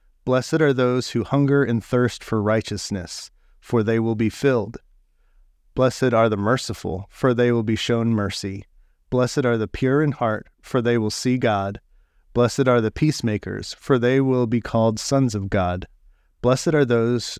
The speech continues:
who are persecuted because of righteousness, for theirs is the kingdom of heaven.'" Oh, and it keeps going. Sorry. Uh, verse eleven. "Blessed are you when people insult you,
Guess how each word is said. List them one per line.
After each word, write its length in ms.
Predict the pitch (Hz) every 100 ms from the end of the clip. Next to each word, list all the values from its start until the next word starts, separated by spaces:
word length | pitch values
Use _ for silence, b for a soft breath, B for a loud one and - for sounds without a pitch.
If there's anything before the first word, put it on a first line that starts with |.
| _ -
who 140 | - 120
are 80 |
persecuted 840 | 104 - 165 - 123 120 104 104 101
because 360 | 107 - 131 123
of 160 | 107
righteousness, 800 | 113 120 110 - - 82 - - _ _ -
for 220 | - - 120
theirs 420 | 120 123 139 127
is 160 | 113
the 80 | -
kingdom 400 | 104 120 117 120
of 120 | 113
heaven.'" 400 | - 101 92 - - _ _ _ _ _ _ _ _ _ _ _ - _ -
Oh, 160 | 123
and 240 | 104 98 110
it 60 |
keeps 220 | - 139 -
going. 260 | 92 87 -
Sorry. 320 | 104 98 95
Uh, 240 | 113 104 -
verse 220 | - 113 -
eleven. 260 | 110 98
"Blessed 460 | 101 123 - 151 131
are 160 | 120 120
you 340 | 123 123 120
when 220 | 117 113
people 340 | - 139 135 120
insult 380 | 104 - 120 104
you, 260 | 101 104